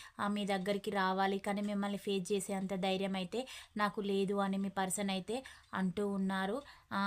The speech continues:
తనకు ఇప్పుడు మీలాగా ఎవరైనా కనిపించినా కానీ మీరేనేమో అని చూస్తూ ఉన్నారు. అంటే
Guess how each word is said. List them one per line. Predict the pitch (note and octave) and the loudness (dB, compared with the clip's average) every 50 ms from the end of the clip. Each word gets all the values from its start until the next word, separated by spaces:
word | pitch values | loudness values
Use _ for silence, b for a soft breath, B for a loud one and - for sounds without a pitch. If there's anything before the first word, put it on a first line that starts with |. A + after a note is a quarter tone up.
| G3+ G3 G3 | 2 0 0
తనకు | F#3+ - G#3+ G#3+ G#3+ G#3+ G#3 - - A3 | 0 0 0 0 0 -2 -4 -2 0 0
ఇప్పుడు | G#3+ G#3 - A3 G#3 | 0 2 0 -2 -2
మీలాగా | G#3 G#3 G#3 G#3 G#3+ G#3 G#3+ G#3 G#3+ G#3+ | -2 -2 0 2 2 2 2 2 2 0
ఎవరైనా | G3+ G#3+ G#3 G#3+ G#3 G#3 G#3 | 0 2 0 0 0 0 -2
కనిపించినా | G#3 - G3+ G3 G3 F#3 G#3 G3+ F#3+ - A3+ G#3 G#3 G#3 G3 | -2 -2 -2 -2 0 0 -2 -2 -2 -2 -2 -2 -2 0 0
కానీ | G3 G3 G3 G3+ G#3+ A3+ B B B B - | 0 0 0 -2 -4 -6 B B B B -4
మీరేనేమో | G#3+ G#3+ A3 A3 A3 A3 G#3+ G#3+ G#3+ G#3 G#3 G#3 G#3 G#3 | 0 2 4 4 4 4 2 0 -2 -2 0 0 2 2
అని | G#3 G#3+ G3+ | 0 0 0
చూస్తూ | - - G#3+ G3+ G3 - - A3 G#3+ | -2 -2 -2 -2 -2 -2 -2 -2 0
ఉన్నారు. | G#3 G3+ G3 G3+ G3 G3 G3 | 0 0 2 2 2 2 2
అంటే | G3 G3 G3 F#3+ F3+ G3+ | 2 0 0 0 0 0